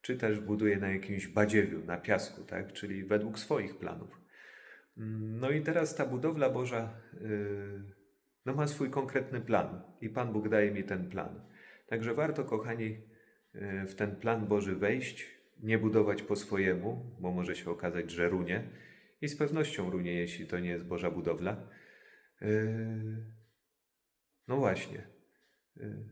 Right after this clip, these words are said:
wejść w ten plan Boży, żeby stać się częścią tej wielkiej, jednej budowli, budowli Chrystusowej,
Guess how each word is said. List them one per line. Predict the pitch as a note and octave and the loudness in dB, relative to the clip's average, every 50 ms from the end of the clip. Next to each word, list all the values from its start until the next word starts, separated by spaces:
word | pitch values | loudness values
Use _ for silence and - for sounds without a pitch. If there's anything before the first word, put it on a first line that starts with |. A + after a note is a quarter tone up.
| - - - | -16 -14 -8
wejść | G#2 A#2+ B2+ C3+ C3+ - | 0 2 4 4 2 0
w | - | -2
ten | - A#2 A#2 G#2+ | -2 -2 -2 -2
plan | G#2+ A#2 A2+ A2+ A2+ G#2+ | -2 -2 -2 -2 0 2
Boży, | G#2 A2 G2 F2 E2 E2+ D#2+ - - - - | 4 4 4 4 0 -2 -6 -8 -10 -14 -10
żeby | G#2+ G2 G2+ F2+ G#2 G2 | -2 -2 0 0 0 -2
stać | - - - A#2 G#2 G#2 - | -2 0 0 0 0 0 -2
się | - - G#2 G2+ G#2 G2+ - - - _ _ _ _ _ _ _ _ _ _ _ _ _ _ _ _ _ _ _ _ _ - - - - - - | -4 -4 -2 -2 -4 -6 -10 -16 -20 _ _ _ _ _ _ _ _ _ _ _ _ _ _ _ _ _ _ _ _ _ -12 -12 -12 -12 -10 0
częścią | - C3 B2+ A#2+ G2+ - - - - D#2+ - F2 - - | 2 4 4 4 4 2 -2 -4 -6 -8 -8 -10 -10 -6
tej | G2+ F#2 F2+ | -4 -4 -2
wielkiej, | F#2 G2 F#2+ F#2+ F#2+ - E2+ F2 F2 - - - - - | 0 0 0 -2 -2 -4 -4 -4 -4 -6 -10 -18 -14 -8
jednej | G#2 G2+ G#2 G2 - F#2+ F#2+ F#2 | 2 4 4 4 4 0 -2 0
budowli, | F2+ F#2+ F2+ G2 F#2 E2+ E2 - - - - - - | 0 0 2 2 2 2 0 -4 -8 -14 -16 -18 -8
budowli | - F#2 F2 F#2 F2+ F2 F2 F2 - | -6 -2 0 0 0 0 -2 -4 -8
Chrystusowej, | - - - - - - - - - - D2+ - A#2 G#2+ G#2 | -6 -8 -8 -8 -8 -10 -10 -10 -8 -10 -10 -12 -12 -16 -18